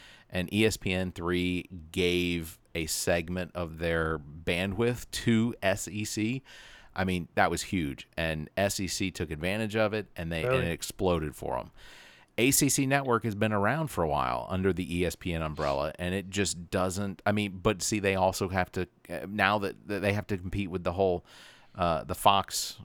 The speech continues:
Speaker 1: um, broadcast, Fox Sports broadcast, which, by the way, that's where the Braves game will be playing Tuesday. Um, but it's just, it, it just, it doesn't feel the same. There wasn't as much put into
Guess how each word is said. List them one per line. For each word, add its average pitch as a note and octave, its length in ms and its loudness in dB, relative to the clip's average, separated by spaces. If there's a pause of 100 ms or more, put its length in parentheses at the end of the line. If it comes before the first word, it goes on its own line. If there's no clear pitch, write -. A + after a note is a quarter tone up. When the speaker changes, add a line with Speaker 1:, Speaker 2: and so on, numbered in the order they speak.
(120)
Speaker 1:
um, D#2 500 -2 (220)
broadcast, F2 600 4
Fox F#2 260 2
Sports F2 300 -2
broadcast, C#2+ 680 -4
which, D#2+ 140 -8 (180)
by F#2 180 2
the D#2 60 -2
way, D#2 100 -2
that's D#2 200 -6
where E2+ 100 -4
the D#2+ 80 -4
Braves E2 320 -2
game D#2+ 180 -4
will D#2 120 -2
be D#2+ 120 -4
playing C#2+ 360 -6
Tuesday. C#2+ 460 -8 (640)
Um, E2+ 420 -2 (380)
but F#2+ 240 2
it's G2+ 180 0
just, A2 380 0
it, G#2+ 260 0
it G2 140 2
just, G2+ 260 0 (1120)
it B2+ 120 0
doesn't B2 320 2
feel A2+ 260 2
the F2 100 -2
same. E2 460 0
There F#2 120 0
wasn't F#2+ 400 2
as E2+ 180 -2
much F#2+ 460 0
put F#2 180 -2
into F2 840 0